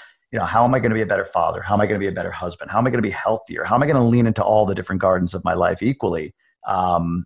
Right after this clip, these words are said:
and drive them forward? So for those that seek that, uh, Emerge was built as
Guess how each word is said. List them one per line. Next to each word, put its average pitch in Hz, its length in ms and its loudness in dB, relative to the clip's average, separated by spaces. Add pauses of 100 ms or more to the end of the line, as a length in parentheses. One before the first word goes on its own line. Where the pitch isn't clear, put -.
(120)
and 98 120 -6
drive 107 300 2
them 87 180 -6
forward? 107 400 0 (800)
So 120 140 -4
for 117 100 -2
those 147 240 2
that 139 140 0
seek - 340 -4
that, 85 300 -2 (360)
uh, 98 280 0 (100)
Emerge 120 920 0
was 110 220 -2
built 98 580 -2 (360)
as 101 520 0